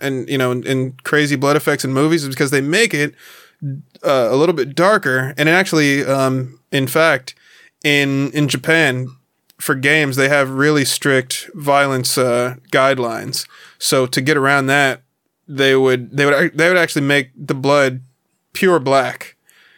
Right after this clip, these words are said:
Um, and that's how they were able to get around the, the, the censors. But, but you actually want, want your blood to be slightly darker or even a lot darker than real blood,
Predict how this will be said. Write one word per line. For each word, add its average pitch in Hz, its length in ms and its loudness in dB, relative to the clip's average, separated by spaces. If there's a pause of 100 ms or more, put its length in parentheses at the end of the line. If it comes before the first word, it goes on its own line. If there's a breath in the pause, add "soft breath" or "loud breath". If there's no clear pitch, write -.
(320 soft breath)
Um, 123 540 -2 (960)
and 143 140 0
that's 127 180 0
how 131 120 0
they 131 200 2
were 135 220 0
able 135 140 0
to 131 60 0
get 135 160 0
around 131 240 2
the, 131 60 -6
the, 127 500 0 (200)
the 139 120 -2
censors. 143 600 -2
But, 127 400 -4
but 156 140 -2
you 208 100 -2
actually 220 280 -2
want, 190 280 0 (200)
want 165 160 0
your 151 100 0
blood 151 220 2
to 135 60 -6
be 131 180 0
slightly 240 800 0
darker 151 640 0 (760 soft breath)
or 160 400 4
even 170 320 0
a 147 60 2
lot 147 260 2
darker 123 520 -2
than 139 320 -2
real 135 300 2
blood, 127 420 -2